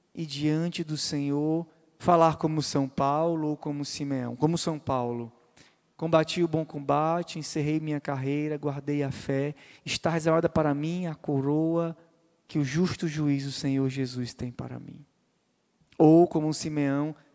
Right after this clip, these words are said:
"Deixai agora vosso servo em paz. Porque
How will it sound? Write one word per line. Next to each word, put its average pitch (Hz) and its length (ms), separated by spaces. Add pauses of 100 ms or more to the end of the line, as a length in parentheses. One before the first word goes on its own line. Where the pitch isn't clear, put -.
(140)
"Deixai 147 400
agora 135 380
vosso 127 300
servo 120 400
em 120 100
paz. - 560 (320)
Porque 185 640